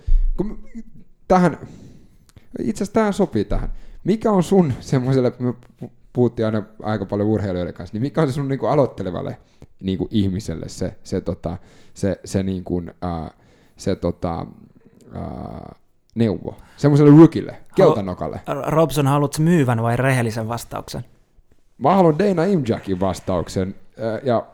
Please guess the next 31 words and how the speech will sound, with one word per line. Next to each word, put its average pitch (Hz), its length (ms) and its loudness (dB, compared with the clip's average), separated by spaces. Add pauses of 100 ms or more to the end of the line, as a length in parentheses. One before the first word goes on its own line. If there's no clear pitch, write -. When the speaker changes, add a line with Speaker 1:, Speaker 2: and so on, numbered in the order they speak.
(120)
Speaker 1:
mua 147 280 0
ei 117 80 4
kiinnosta, 113 640 -2 (280)
mä 151 200 2
en 113 80 -4
tuu 110 100 -4
tällä 113 320 -2
tienaa 107 380 -2
yhtään 110 380 2
fyrkkaa, - 500 -4
niin, 95 260 -6
niin, 104 160 -2
tota, 98 320 -4 (100)
niin, 98 220 -4
niin 104 200 0
mä 123 80 4
haluan 131 240 4
sen, 123 340 -2
niinku, 135 320 -4
no 185 120 0
rehe-, 214 320 4
saatana 233 360 0
rehellisen 135 440 4
vastauksen, 95 460 -4
totta 113 260 0
kai. 104 200 -2 (320)
Speaker 2:
No 127 100 -2
jos 127 80 0
me 139 80 2
mietitään, 139 560 0
että 127 320 -6